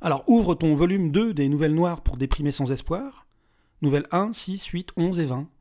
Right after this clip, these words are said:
et compare avec ce que tu viens d'écrire. » Il se rua sur sa bibliothèque, parcourut la première nouvelle du recueil, il en resta saisi d'effroi.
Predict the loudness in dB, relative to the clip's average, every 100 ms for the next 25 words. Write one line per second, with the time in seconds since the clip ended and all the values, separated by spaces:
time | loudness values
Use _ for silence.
0 | -12 -6 0 2 2 -2 -6 -8 -4 -4
1 | -4 -8 -12 _ _ _ _ _ _ _
2 | -2 2 0 2 0 0 -2 -2 -4 -2
3 | -2 0 -4 -4 -8 -2 -2 -2 -2 -2
4 | 0 0 0 -2 -4 -4 -2 -2 2 0
5 | 0 -4 -6 -6 -6 -6 -6 -4 -6 -8